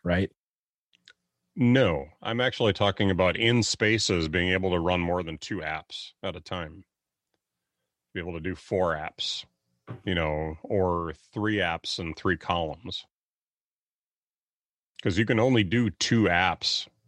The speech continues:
Speaker 2: um,
Speaker 1: Bro,
Speaker 2: at a
Speaker 1: I'm about to
Speaker 2: time.
Speaker 1: blow your mind.
Speaker 2: Okay.
Speaker 1: I'm about to blow your mind. Get out of full screen real quick.
Speaker 2: Okay.
Speaker 1: And then hold down Option and put your mouse over the green button.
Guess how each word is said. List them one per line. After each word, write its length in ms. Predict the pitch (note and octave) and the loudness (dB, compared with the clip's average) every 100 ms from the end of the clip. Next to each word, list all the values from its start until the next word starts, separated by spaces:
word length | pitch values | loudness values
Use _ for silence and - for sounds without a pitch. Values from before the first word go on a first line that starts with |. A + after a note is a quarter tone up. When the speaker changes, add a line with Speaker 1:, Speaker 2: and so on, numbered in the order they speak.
| _ | _
Speaker 2:
um, 580 | - F2+ E2 D#2+ D#2 D#2 - - - | -2 2 2 0 -4 -10 -16 -8 2
Speaker 1:
Bro, 200 | B2+ C3+ | 6 8
Speaker 2:
at 40 | |
a 20 | C3 | 8
Speaker 1:
I'm 120 | C#3+ | 8
about 220 | B2+ A2 | 6 6
to 60 | A2+ | 2
Speaker 2:
time. 60 | |
Speaker 1:
blow 640 | A2+ A#2 A#2 A#2 A#2+ A#2+ - - | 4 4 6 6 6 4 0 -12
your 220 | G2 G2 | -4 0
mind. 600 | F2+ E2+ D#2 C#2 C2 - - _ _ F#2 | 2 2 0 -2 -6 -12 -16 _ _ -4
Speaker 2:
Okay. 220 | G#2 G2+ _ _ _ _ _ _ - | -2 -2 _ _ _ _ _ _ -6
Speaker 1:
I'm 120 | F#2 | 0
about 320 | F2+ F2 G2 F2+ | 0 2 2 2
to 40 | |
blow 160 | E2+ E2+ | 0 0
your 160 | E2 | 0
mind. 400 | D#2 B1+ - - - _ _ _ _ _ - | 0 -2 -4 -10 -16 _ _ _ _ _ 0
Get 100 | A#2 | 6
out 140 | A#2+ | 6
of 120 | D3 C#3+ | 6 2
full 320 | - B2 A#2 | -2 4 4
screen 440 | - A2 F2 B2+ - _ _ _ | 4 2 4 2 -2 _ _ _
real 140 | G2 G#2+ | -2 0
quick. 320 | F#2 E2+ - _ _ _ _ _ _ _ _ _ _ - | 0 -2 -6 _ _ _ _ _ _ _ _ _ _ -12
Speaker 2:
Okay. 380 | F2 D#2+ E2+ G#2 - - | -10 -6 -4 -4 -8 -2
Speaker 1:
And 180 | A2+ G#2+ | 2 4
then 300 | G2 E2 E2 - _ _ | 6 4 0 -8 _ _
hold 180 | - G#2+ | 2 4
down 220 | B2 C3+ - | 6 4 4
Option 520 | G2+ G#2 - F#3 G#3+ _ _ _ _ _ _ _ - | 2 2 4 4 4 _ _ _ _ _ _ _ -4
and 180 | G2+ - | -2 0
put 300 | - A#2+ - | 2 2 4
your 80 | A2 | 4
mouse 340 | G#2 A2 A2 | 6 6 4
over 180 | G#2+ G2+ | 4 2
the 80 | F#2 | 0
green 400 | G2 F#2 F2+ E2+ | 2 2 4 2
button. 420 | D#2+ - B1+ | 0 0 -2